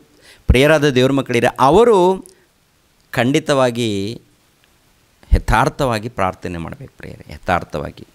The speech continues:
ಏನ್ರಿ ಈಗಿನ ಕಾಲದಲ್ಲಿ, ಆ, "ಏನ್ರಿ ನಾವು ಮಕ್ಕಳನ್ನು ಪಡೆದಿಲ್ಲ, ಮತ್ತು ನಮ್ಮಲ್ಲಿ ಭಕ್ತಿ ಇಲ್ವಾ?" ಅಂತ ನೀವು ಕೇಳ್ಬೋದು. ಭಕ್ತಿ ಇರ್ಬೋದು, ಭಕ್ತಿ ಇರಬಹುದು.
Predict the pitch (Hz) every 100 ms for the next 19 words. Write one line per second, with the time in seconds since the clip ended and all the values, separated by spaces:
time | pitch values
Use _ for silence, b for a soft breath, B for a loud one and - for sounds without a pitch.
0 | _ _ _ b b b b b _ 107
1 | 113 117 131 143 151 151 147 143 143 143
2 | 143 131 b b b - 120 120 117 127
3 | 147 147 147 139 135 131 123 120 - 143
4 | 139 131 127 131 127 135 139 135 120 113
5 | 117 113 113 117 113 113 110 98 113 -
6 | 139 120 123 131 127 131 - _ 113 113
7 | 139 123 - 117 110 90 76 - _ _
8 | _ _ _ _ _ - _ b b b
9 | - 82 92 - 120 127 151 147 98 -
10 | _ _ _ _ _ _ _ b b b
11 | b - 104 127 - 190 160 170 143 160
12 | 170 160 135 90